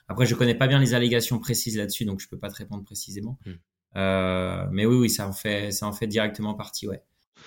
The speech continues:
Speaker 1: Ça fait
Speaker 2: Ouais, parce que
Speaker 1: écho,
Speaker 2: c'est
Speaker 1: c'est
Speaker 2: intéressant, parce que au, au-delà du fait que l'agriculteur, il est rémunéré pour le, la culture de légumineuses qu'il fait pour vous, bah, en plus, il est gagnant l'année d'après sur l'autre culture qu'il va faire au
Speaker 1: Exactement.
Speaker 2: même endroit, sans avoir à avoir recours à des re-, intrants chimiques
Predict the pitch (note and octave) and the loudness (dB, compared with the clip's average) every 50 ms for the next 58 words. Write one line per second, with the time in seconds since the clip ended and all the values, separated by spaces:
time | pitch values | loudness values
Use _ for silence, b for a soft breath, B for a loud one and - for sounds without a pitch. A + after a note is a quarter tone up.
0 | B B B A2 G2+ - B2+ B2 - - A#2+ - - A#2 A#2+ A#2 A#2+ A2+ A#2 - | B B B -8 0 2 4 4 4 2 2 2 4 2 4 4 2 2 0 0
1 | - C#3+ D3 C#3+ - - - - - A2 G#2+ G#2 - A#2+ B2 - B2 A#2+ A2+ B2 | -2 -2 -2 -4 -6 -12 -8 -2 0 2 2 2 0 -4 -4 0 0 2 4 4
2 | B2 C3 B2+ B2 A#2+ - - C#3 C3 - - - G#2+ G#2 G2+ F#2+ G2+ - - - | 4 4 4 0 -6 -4 0 0 0 0 -2 -2 0 0 0 0 -4 -6 -8 -8
3 | - - B2 A#2 A#2 G2 G2 F#2+ F2+ G#2 G#2 G#2 G#2+ G#2 G#2 G#2 G#2 G#2+ A2+ A2+ | -2 0 2 2 2 2 2 2 2 2 2 2 2 2 2 2 4 4 2 0
4 | - - G2 F#2 F2+ F2+ F2+ F2+ F2+ F2+ F2+ F2 F2 F2 F2 F2+ - - - A2+ | 0 -2 -2 0 0 0 0 0 0 0 0 0 0 0 0 0 -2 0 -2 -2
5 | G2 - - B2 G#2+ G2 F#2 F#2 F2+ F2+ F#2+ F#2+ F#2+ G2+ A2 A2 - - - G2+ | 0 0 0 0 2 2 2 2 2 2 0 -2 0 0 0 -2 -4 -2 -4 -4
6 | - - G#2+ - - G2 F2+ F#2+ G#2+ C3 C#3+ B B B B B B - G2 F#2+ | 0 0 -2 -2 0 -4 -4 -2 -2 -2 -4 B B B B B B 0 0 2
7 | G2+ - - - D3 D3 - - - - - B B B B - G#2 F#2+ G#2 G2 | 0 -2 -2 -2 0 0 0 -2 -4 -6 -8 B B B B 0 4 4 4 6
8 | G#2+ A2 A2 A2+ A#2 A#2 B2 C3+ C3+ C3 A#2 G#2 G2+ G2+ G#2+ A2 G#2+ G#2+ G2 - | 4 2 2 2 0 -2 -2 0 0 0 2 2 2 2 2 2 2 2 2 2
9 | - B2+ B2+ C3 - - - A2 F#2+ G2+ G#2+ C3 C#3+ - - C3+ A#2 - - A2+ | 0 2 2 2 0 0 -2 0 2 4 4 4 4 4 0 -2 0 0 -2 -2
10 | - - - C3 C3 B2+ B2 - G2+ G2 - - B2 A2+ A2 G#2+ G#2+ G#2+ G#2+ G#2+ | -2 2 4 4 4 6 4 4 4 4 2 2 2 2 4 2 2 2 0 -2
11 | G#2+ G#2 A2+ B2+ C3+ B B B B B - - - C3+ B2 A2+ A#2 G#2 A2+ A#2+ | 0 0 0 0 0 B B B B B -6 -2 0 0 2 2 2 2 0 0
12 | A2+ A2 G2+ G2+ G2+ G2 F#2 F#2 G2 - - - - A#2 A2 G#2+ G2 F2 - F#2 | -2 -2 -2 -2 -2 -2 -4 -4 -6 -8 -8 -8 -6 -4 0 0 -2 0 0 0
13 | F2+ F2+ F2+ F2 F#2+ G2 G2 F2 F#2+ F#2+ - - - F#2 - - - F#3+ F3 F#3+ | 2 2 0 -2 -4 -6 -4 -4 -4 -4 -4 -8 -10 -6 -4 -4 -4 -4 -8 -10
14 | G3+ G3+ - | -12 -12 -14